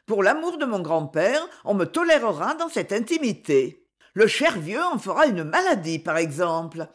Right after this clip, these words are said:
Pensez donc, quel scandale de me voir dans une réunion si convenable. » Alexis la considérait avec une curiosité mêlée de quelque mépris. C'était un genre de femme qu'il connaissait peu, n'ayant fréquenté que des milieux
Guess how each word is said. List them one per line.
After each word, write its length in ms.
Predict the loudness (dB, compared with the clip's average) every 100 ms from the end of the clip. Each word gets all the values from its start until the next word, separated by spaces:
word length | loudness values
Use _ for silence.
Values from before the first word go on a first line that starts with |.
| _ _
Pensez 400 | -2 -2 2 2
donc, 360 | 4 2 0 -8 _ _
quel 200 | 0 0
scandale 680 | -4 -4 -2 0 0 0 -2 -6 -8
de 100 | -4
me 120 | 0 0
voir 320 | 0 -4 -2
dans 160 | -4
une 180 | -4 -2
réunion 600 | 2 4 2 0 -2 -2 -4
si 320 | -6 -4 -4
convenable. » 960 | -2 -2 -2 -2 -2 -4 -6 -6 -6 -14 _ _ _ _ _ _ _ _
Alexis 520 | 2 2 0 -6 -4
la 120 | -2
considérait 640 | -2 -4 -2 -2 0 0 0
avec 240 | 0 -2
une 160 | -4 -4
curiosité 880 | -4 -2 0 0 -2 0 0 0 -2 -12
mêlée 400 | 2 4 6 4
de 100 | 2
quelque 360 | 0 0 2 0
mépris. 640 | 0 -2 -2 -4 -4 -6 _ _ _ _ _ _ _
C'était 420 | -2 0 0 -2 0
un 140 | 0
genre 260 | 0 -2 0
de 120 | -2
femme 360 | -2 -2 -2 -4
qu'il 200 | -6 -4
connaissait 440 | -2 -2 -2 -4
peu, 380 | -2 2 2 0 -10 -4
n'ayant 280 | 0 2 0
fréquenté 600 | -2 -4 -2 -4 -2 -2
que 100 | -2
des 180 | -2 -2
milieux 520 | -2 -2 2 2 0